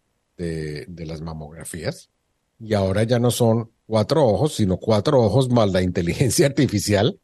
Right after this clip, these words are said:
y la inteligencia artificial logra detectar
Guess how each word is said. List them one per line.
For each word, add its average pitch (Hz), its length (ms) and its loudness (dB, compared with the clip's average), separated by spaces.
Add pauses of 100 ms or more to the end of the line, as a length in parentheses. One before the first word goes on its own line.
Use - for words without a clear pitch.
(260)
y 127 140 -2
la 117 120 2
inteligencia 98 600 -2
artificial 123 680 -2 (520)
logra 104 460 0
detectar 113 760 -2